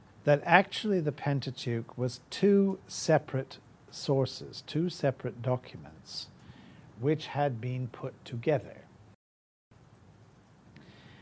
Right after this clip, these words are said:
How do you, and, and merged into one. Now, he didn't know who had done it, of course, or how it was done,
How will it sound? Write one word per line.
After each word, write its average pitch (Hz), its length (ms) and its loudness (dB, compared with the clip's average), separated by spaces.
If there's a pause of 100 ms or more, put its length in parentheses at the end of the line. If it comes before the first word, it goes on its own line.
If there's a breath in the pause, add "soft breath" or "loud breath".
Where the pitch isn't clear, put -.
(300 loud breath)
How 175 340 10
do 175 120 4
you, 175 160 2
and, 127 240 -2 (240)
and 120 220 -4
merged 117 540 4
into 120 500 -6
one. 139 260 0 (920 loud breath)
Now, 127 120 -2
he 165 160 4
didn't 156 360 -2
know 117 440 0 (920)
who 127 180 4
had 98 160 -2
done 127 180 0 (160)
it, - 160 -6
of 110 160 -14
course, 101 680 -8
or 110 180 -4
how 123 260 -2
it - 100 -10
was 101 200 -12
done, 107 480 -10